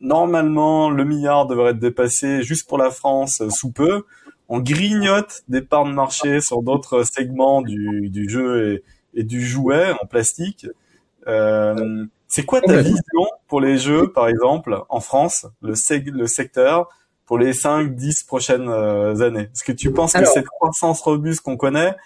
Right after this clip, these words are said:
Speaker 1: un peu liée aux, aux conditions exceptionnelles de confinement, le retour sur la famille, est-ce que c'est des conditions qui vont durer pour toi ? Est-ce que,
Speaker 2: Alors,
Speaker 1: euh,
Speaker 2: il y a
Speaker 1: des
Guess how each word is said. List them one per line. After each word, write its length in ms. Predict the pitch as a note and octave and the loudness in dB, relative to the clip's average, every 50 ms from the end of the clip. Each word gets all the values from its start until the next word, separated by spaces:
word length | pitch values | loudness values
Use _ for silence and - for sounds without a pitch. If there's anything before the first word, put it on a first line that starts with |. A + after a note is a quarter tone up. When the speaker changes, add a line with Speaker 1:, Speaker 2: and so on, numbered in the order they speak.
| _ _ _ _ _ _ | _ _ _ _ _ _
Speaker 1:
un 100 | - A#2 | -16 -14
peu 200 | A#2 - C3+ C3+ | -4 0 2 2
liée 400 | C3 C3 C3+ C3+ C#3 C#3+ C#3+ C#3+ | 4 4 2 4 4 4 4 4
aux, 560 | C#3 B2 A#2 A2+ A2 G#2+ G#2+ G#2+ G#2+ G#2 G#2 G#2 G#2 G#2 G#2+ | 4 4 4 2 2 2 2 2 0 0 -2 -4 -8 -10 -10
aux 80 | G#2+ G#2 | -12 -12
conditions 480 | - - B2 A#2+ A#2 A2+ - - A#2+ | -10 -10 -10 -8 -6 -6 -6 -6 -6
exceptionnelles 640 | A2+ - - B2 A#2 - - C3 B2 B2+ B2+ B2 A#2 | -6 -4 -4 -4 -6 -4 -6 -4 0 0 0 0 0
de 80 | G#2+ | -4
confinement, 680 | G#2 - - - - - B2+ B2 B2+ C3 C3+ C3+ C#3 | -8 -8 -10 -12 -12 -12 -12 -4 0 2 4 4 4
le 140 | C3+ B2 A2 | 4 2 2
retour 340 | G#2+ A2+ A2+ A2+ - B2 A#2+ | 2 2 0 0 -2 -4 -4
sur 140 | - - A2+ | -4 -2 -2
la 100 | A2+ A2 | -2 -2
famille, 520 | G#2+ - B2 B2 C3+ C#3+ D#3+ E3+ F3 E3 - _ _ _ _ _ _ _ - | 0 0 0 0 0 -2 -2 -2 -4 -6 -8 _ _ _ _ _ _ _ -8
est-ce 160 | E3 - - | -6 -6 -4
que 120 | - F3+ | -2 0
c'est 180 | E3+ - - D#3 | 0 2 2 2
des 140 | D3 D3 C#3 | 2 0 0
conditions 520 | - E3 D#3+ D#3+ D3+ D3+ - - D#3+ D#3+ | -2 -4 -2 -2 -2 -2 -2 -2 -2 -4
qui 160 | D#3 - C3 | -4 -6 -6
vont 140 | B2+ B2+ B2+ | -6 -4 -4
durer 320 | A#2+ B2+ C3 C3 D#3 F3+ | -4 -2 0 0 0 0
pour 180 | F#3 - D3 B2+ | 0 -2 -6 -2
toi ? 340 | - D3+ D#3 E3+ F#3 F#3+ F#3+ - _ _ _ _ _ _ _ _ _ | 0 0 2 2 2 0 -2 -8 _ _ _ _ _ _ _ _ _
Est-ce 200 | - A#2+ A#2+ - - - | -8 -8 -8 -8 -8 -4
que, 60 | C3 | 2
Speaker 2:
Alors, 200 | B2+ B2+ - - | 4 6 6 6
Speaker 1:
euh, 180 | D#3+ - A2 F#2 - A2 | 6 6 4 2 2 0
Speaker 2:
il 60 | A2+ A#2 | -2 -2
y 40 | |
a 20 | B2 | 0
Speaker 1:
des 100 | - | 0